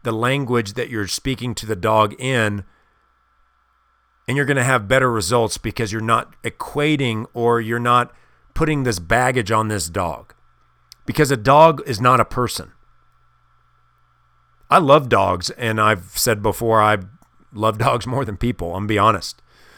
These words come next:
Um, I lo-, I rather a million times over be around my dogs all day than, than any single person besides my wife. You know, my wife's the one,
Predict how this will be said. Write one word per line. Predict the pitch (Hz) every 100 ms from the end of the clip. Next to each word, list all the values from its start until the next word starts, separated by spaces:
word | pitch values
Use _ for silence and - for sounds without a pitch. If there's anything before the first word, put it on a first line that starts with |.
| - _ - 110
Um, | 101 95 95 -
I | 110
lo-, | 113 107 139 -
I | 113
rather | 120 117 123 127 117 120 - _
a | 123
million | 120 131 147 165 151
times | 135 131 120
over | 120 95
be | 82 110
around | 107 107 107
my | 107 101
dogs | 104 98 95 90
all | 92
day | 95 95
than, | 90 90 90 -
than | 98 90 -
any | 131 135 127 110 _ _
single | - 127 120 101
person | 120 110 104 107
besides | 104 92 104 85
my | 92
wife. | 82 80 - - _ _
You | 92
know, | 87
my | 92
wife's | 90 98 95
the | -
one, | 90 92 87